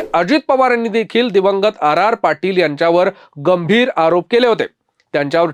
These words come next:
टीका देखील केली. त्यामुळे रोहित पाटलांना चहूबाजूनं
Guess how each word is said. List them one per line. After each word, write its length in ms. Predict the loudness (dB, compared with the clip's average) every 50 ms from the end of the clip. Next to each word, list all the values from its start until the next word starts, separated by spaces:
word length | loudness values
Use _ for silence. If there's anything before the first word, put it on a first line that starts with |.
| -4
टीका 220 | -4 -2 -2 0 0
देखील 240 | 0 0 0 0 0
केली. 220 | 0 -2 -2 -4 -6 _ _ _ _ _ _ _ _ -4
त्यामुळे 240 | -2 0 2 2
रोहित 300 | 4 4 4 4 2 0 0 0
पाटलांना 560 | -2 -2 -2 0 0 0 0 0 0 0 0
चहूबाजूनं 760 | 0 -2 0 0 2 2 2 2 0 0 0 -2 0 0 0